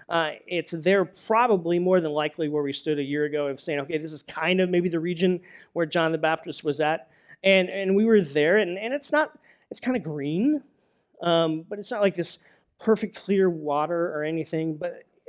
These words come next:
there's something that's happening in this moment for the lives of people in that region who are saying, "I wanna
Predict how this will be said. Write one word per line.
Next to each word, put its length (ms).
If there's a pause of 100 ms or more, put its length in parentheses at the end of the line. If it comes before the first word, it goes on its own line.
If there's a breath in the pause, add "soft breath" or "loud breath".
there's 240
something 400
that's 260
happening 520
in 100
this 180
moment 300
for 100
the 80
lives 340
of 100
people 340
in 60
that 180
region 400 (420 soft breath)
who 100
are 60
saying, 240
"I 100
wanna 320